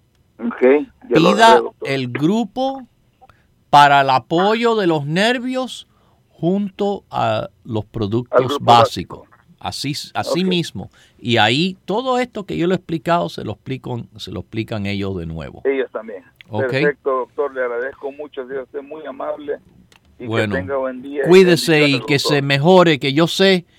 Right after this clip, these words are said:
Speaker 2: eso es muy molesto. Yo conozco a alguien que estoy ahora apoyando con los productos, que estaba muy mal y ha mejorado, gracias a Dios.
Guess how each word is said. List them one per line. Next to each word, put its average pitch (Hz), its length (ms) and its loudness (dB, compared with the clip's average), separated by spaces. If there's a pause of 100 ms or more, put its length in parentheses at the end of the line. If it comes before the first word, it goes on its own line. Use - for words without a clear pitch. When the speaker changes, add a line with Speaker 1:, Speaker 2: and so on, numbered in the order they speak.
(340)
Speaker 2:
eso 190 400 2
es 175 100 4
muy 170 240 4
molesto. 165 580 2
Yo 139 180 0
conozco 156 580 -2
a 143 60 6
alguien 147 600 -4 (440)
que 123 240 2
estoy 139 400 -2
ahora 135 500 4
apoyando 120 960 0
con 117 160 -4
los 117 120 -2
productos, 135 580 0
que 113 80 -6
estaba 135 520 4
muy 123 280 0
mal 160 320 0
y 135 180 -2
ha 131 220 4
mejorado, 135 720 2
gracias 117 420 -2
a 127 120 0
Dios. 104 420 -6